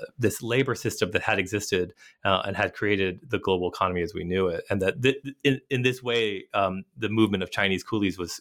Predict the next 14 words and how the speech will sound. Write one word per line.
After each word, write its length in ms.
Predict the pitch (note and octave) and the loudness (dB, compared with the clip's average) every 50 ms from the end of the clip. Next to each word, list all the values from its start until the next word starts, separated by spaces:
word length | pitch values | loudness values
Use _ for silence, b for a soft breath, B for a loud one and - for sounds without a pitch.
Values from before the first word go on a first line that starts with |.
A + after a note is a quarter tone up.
| _ | _
was 160 | - G2+ F#2+ - | -6 -6 -6 -6
part 320 | _ - A#2+ A#2 A2 G#2+ | _ 0 2 2 2 2
of 80 | F#2 F#2+ | 0 -2
a, 100 | F#2+ F#2 - - | -2 -2 -2 -4
of 140 | G2+ F#2+ | -4 0
a 80 | F#2 F#2+ | 0 0
large 420 | F#2+ F#2 G#2 G#2+ A2 A2 A2 G#2 | -2 0 0 0 0 0 0 -4
reordering 500 | - G#2+ G2+ - G2+ G#2 G2+ G2 F#2 F2+ | -8 -10 -4 -2 0 0 2 2 0 0
of 100 | F2 E2+ | -2 -2
labor, 420 | F#2 F2+ F2 F#2 F2+ F#2+ F2+ E2+ - B B B B B B B B B - | -2 0 0 0 0 0 0 -2 -2 B B B B B B B B B -2
uh, 220 | F#2 F2 E2+ - - - | -2 0 0 0 -2 -2
around 320 | F#2+ F#2+ G2+ F#2+ F2+ F2+ | -2 0 0 0 0 -2
the 80 | F2 F2 | -4 -6
world. 420 | E2+ F#2+ F#2 F#2 F#2 F2+ F2 - | -2 0 2 2 2 0 -2 -6